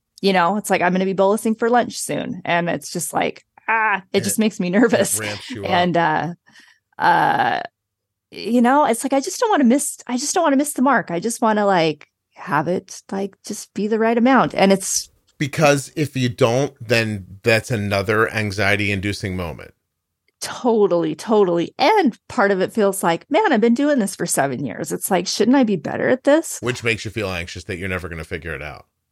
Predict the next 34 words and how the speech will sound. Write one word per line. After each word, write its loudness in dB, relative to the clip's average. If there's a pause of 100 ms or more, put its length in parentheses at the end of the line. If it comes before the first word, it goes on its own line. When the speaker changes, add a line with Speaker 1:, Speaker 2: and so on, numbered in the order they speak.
(340)
Speaker 1:
Yeah. 2
Speaker 2:
Oh -6
my -10
God. -6
Yeah, -4
no, -2
you're -4
caught -2
in -10
a, -6 (160)
it's -12
a -12
death -8
spiral. -16 (340)
Speaker 1:
Uh, 2
Speaker 2:
Um, 0
Speaker 1:
yeah. 4
Speaker 2:
yeah, 4
Speaker 1:
So 4
Speaker 2:
yeah, 6
Speaker 1:
I 6
Speaker 2:
yeah. -2
Speaker 1:
think, 2
like, 2
if 0
I 4
can 2
just, -2
like, 0 (300)
keep 2
listening 2
to -4
the -4
podcast, -2